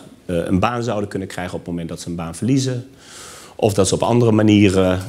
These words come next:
eh, aan hun netto besteedbare maandinkomen, eh, kunnen werken. Maar, eh, dit project, eh, geeft ook zicht op een aantal hele mooie nieuwe, andere, eh, vergezichten.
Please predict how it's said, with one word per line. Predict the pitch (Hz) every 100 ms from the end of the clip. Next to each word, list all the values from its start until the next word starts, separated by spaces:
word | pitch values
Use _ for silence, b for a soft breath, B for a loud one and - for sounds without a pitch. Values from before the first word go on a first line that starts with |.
| -
eh, | 90 87 85
aan | - 92
hun | 90 90
netto | 101 92
besteedbare | 85 - 98 90 101 85 85 82 85
maandinkomen, | 95 117 110 107 - 104 101 98 95 110
eh, | 101 92 90
kunnen | 95 92
werken. | 92 90 87 85 - B B B B B
Maar, | 98 101 98 107 - -
eh, | - 90 90 95 - 85
dit | 101 101
project, | 98 92 92 90 - - -
eh, | 90 85 85 87
geeft | - - 98 101
ook | -
zicht | 101 90 -
op | 101 98 - - -
een | 104
aantal | 101 98 92
hele | 95 92
mooie | 92 95 92 87
nieuwe, | 113 143 110 - - -
andere, | 113 104 92 82 B B B B B B
eh, | 90 87
vergezichten. | - 87 87 76 71 -